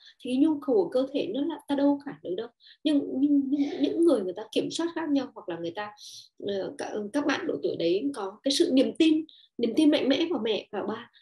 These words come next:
để có thể chia sẻ, thì các con sẽ vững vàng mạnh mẽ. "Mẹ ơi, hôm nay anh ấy nói với con câu này này. Mẹ ơi, hôm nay bạn gái nó,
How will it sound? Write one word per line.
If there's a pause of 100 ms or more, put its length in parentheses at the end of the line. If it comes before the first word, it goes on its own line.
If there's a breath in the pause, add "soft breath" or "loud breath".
để
có
thể
chia
sẻ, (440)
thì (240)
các
con
sẽ (320)
vững
vàng
mạnh
mẽ. (260 soft breath)
"Mẹ
ơi,
hôm
nay
anh
ấy
nói
với
con
câu
này
này. (880)
Mẹ
ơi, (280)
hôm
nay
bạn
gái
nó,